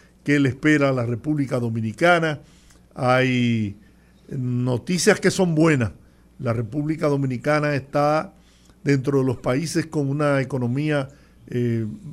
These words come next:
estable, y eso apunta hacia un desarrollo sostenido de nuestra economía y del país. Así que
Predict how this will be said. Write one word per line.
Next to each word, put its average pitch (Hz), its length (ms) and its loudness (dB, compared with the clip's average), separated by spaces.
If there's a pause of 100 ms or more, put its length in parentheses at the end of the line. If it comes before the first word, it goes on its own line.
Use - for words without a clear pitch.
(100)
estable, 202 680 2 (560)
y 135 180 -2
eso 170 400 2
apunta 180 680 -2
hacia 135 680 -4
un 165 460 -4 (340)
desarrollo 156 840 2
sostenido 143 880 0 (500)
de 127 240 -2
nuestra 131 320 -2
economía 139 600 -2
y 135 60 -2
del 123 180 0
país. 101 520 -6 (480)
Así 143 300 -10
que 139 480 4